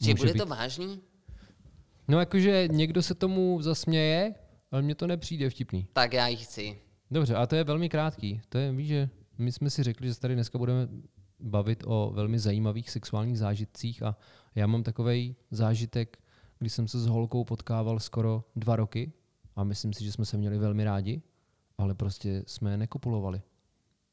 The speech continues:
Speaker 2: Tam nedošlo k té velké fyzické lásce, protože ona to tak jaksi necítila.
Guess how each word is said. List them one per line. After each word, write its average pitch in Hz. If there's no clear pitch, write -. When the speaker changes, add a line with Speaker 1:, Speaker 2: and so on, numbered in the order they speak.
Speaker 2:
Tam 95
nedošlo 104
k -
té 95
velké 98
fyzické 98
lásce, 98
protože 95
ona 95
to 104
tak 110
jaksi 107
necítila. 107